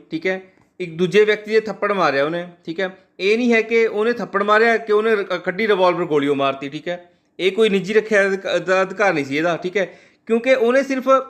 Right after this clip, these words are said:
ਥੱਪੜ ਮਾਰਿਆ, ਠੀਕ ਹੈ। ਥੱਪੜ ਦੇ, ਜੇ ਉਹਨੇ ਥੱਪੜ ਮਾਰਿਆ ਤਾਂ ਇਹ, ਉਹਦੀ ਵੀ ਥੱਪੜ ਮਾਰ ਸਕਦਾ ਸੀ ਜਾਂ ਡੰਡੇ ਨਾਲ ਰੋਕ ਸਕਦਾ ਸੀ, ਪਰੰਤੂ ਜਾਨ ਨਹੀਂ ਸੀ ਲੈ ਸਕਦਾ, ਠੀਕ ਹੈ। ਇਹਦਾ ਇਹੀ ਮਤਲਬ ਹੈ ਵੀ ਕਿ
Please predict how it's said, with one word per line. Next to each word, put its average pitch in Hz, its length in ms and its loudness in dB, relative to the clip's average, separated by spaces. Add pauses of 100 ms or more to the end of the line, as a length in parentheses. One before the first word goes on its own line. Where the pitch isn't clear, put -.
(120)
ਥੱਪੜ 220 240 -2
ਮਾਰਿਆ, 165 340 2
ਠੀਕ 175 200 -6
ਹੈ। 180 120 -2 (320)
ਥੱਪੜ 233 360 0
ਦੇ, 233 220 -2
ਜੇ 220 160 4
ਉਹਨੇ 240 120 2
ਥੱਪੜ 220 260 -2
ਮਾਰਿਆ 220 240 2
ਤਾਂ 220 160 0
ਇਹ, 214 260 2
ਉਹਦੀ 202 180 -4
ਵੀ 233 60 -6
ਥੱਪੜ 208 220 -6
ਮਾਰ 190 200 0
ਸਕਦਾ 180 280 -2
ਸੀ 196 140 -8 (200)
ਜਾਂ 165 140 0
ਡੰਡੇ 147 260 0
ਨਾਲ 165 160 2
ਰੋਕ 165 180 0
ਸਕਦਾ 160 320 0
ਸੀ, 180 200 -8 (380)
ਪਰੰਤੂ 180 200 -4
ਜਾਨ 170 320 2
ਨਹੀਂ 214 220 0
ਸੀ 151 120 -6
ਲੈ 135 140 -2
ਸਕਦਾ, 127 280 -4
ਠੀਕ 143 180 -8
ਹੈ। - 80 -4 (340)
ਇਹਦਾ 226 220 2
ਇਹੀ 226 140 4
ਮਤਲਬ 214 320 0
ਹੈ 214 60 2
ਵੀ 240 100 -2
ਕਿ 247 160 -8